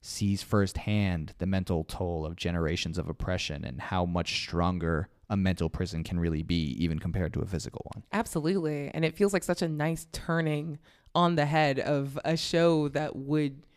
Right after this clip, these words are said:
Speaker 2: at any other point, be satisfied that, like, we know that as soon as Katara is able to get there and give the speech, that's gonna be the thing.
Speaker 1: Mm.
Speaker 2: Uh, I love that that's not the climactic moment. It's a little bit past that.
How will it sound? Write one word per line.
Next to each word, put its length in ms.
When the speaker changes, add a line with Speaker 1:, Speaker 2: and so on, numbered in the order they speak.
Speaker 2:
at 160
any 220
other 140
point, 560
be 200
satisfied 680
that, 120
like, 260
we 220
know 300
that 180
as 140
soon 240
as 100
Katara 400
is 60
able 180
to 100
get 320
there 260
and 220
give 220
the 80
speech, 420
that's 260
gonna 220
be 140
the 120
thing. 400
Speaker 1:
Mm. 380
Speaker 2:
Uh, 160
I 100
love 400
that 260
that's 240
not 260
the 80
climactic 680
moment. 380
It's 200
a 80
little 320
bit 200
past 440
that. 300